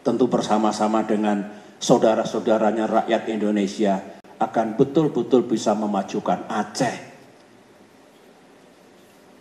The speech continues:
Membuat Aceh menjadi Aceh yang makin damai,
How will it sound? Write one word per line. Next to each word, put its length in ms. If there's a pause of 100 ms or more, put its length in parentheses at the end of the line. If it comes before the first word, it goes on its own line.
(1120)
Membuat 560
Aceh 400 (1120)
menjadi 640
Aceh 400
yang 240
makin 400 (640)
damai, 400